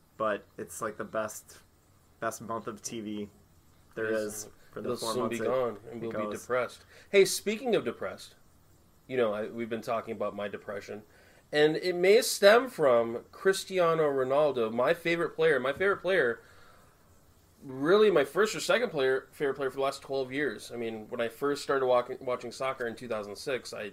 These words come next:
Speaker 2: just loved the way he played. I cheered for Portugal in that World Cup, and, um, was super excited when he came to my favorite team, Real Madrid. We used to sit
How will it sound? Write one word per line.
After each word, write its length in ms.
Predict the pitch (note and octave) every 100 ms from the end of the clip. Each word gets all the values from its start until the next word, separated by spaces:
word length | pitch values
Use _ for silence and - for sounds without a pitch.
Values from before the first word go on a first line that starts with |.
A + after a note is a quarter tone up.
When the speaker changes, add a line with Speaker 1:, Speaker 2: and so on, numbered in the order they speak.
| G2
Speaker 2:
just 240 | A#2 -
loved 240 | A2+ A2+ A#2
the 60 |
way 160 | A2 G#2+
he 80 | G#2+
played. 340 | A#2+ A2+ A2+
I 60 | G#2
cheered 260 | - G#2+
for 100 | -
Portugal 520 | - A2 A2+ A2+ A2
in 80 | A2
that 160 | A2 G2+
World 240 | A2 G#2+
Cup, 320 | - G#2+ G#2
and, 160 | G2 F#2 - - - -
um, 240 | G#2+ G2+ G2+
was 120 | G2+
super 260 | - A2+ G#2+
excited 400 | - A2+ A#2 A2+
when 100 | G#2
he 60 |
came 200 | - A#2
to 60 | G#2+
my 100 | G2
favorite 300 | A#2 G#2+ G2+
team, 420 | B2+ B2+ A#2+ A#2+
Real 220 | A2+ G#2
Madrid. 360 | G2 F#2+ C3 B2+
We 80 | C3+
used 200 | G#3 -
to 60 | B2+
sit 420 | - E3 D#3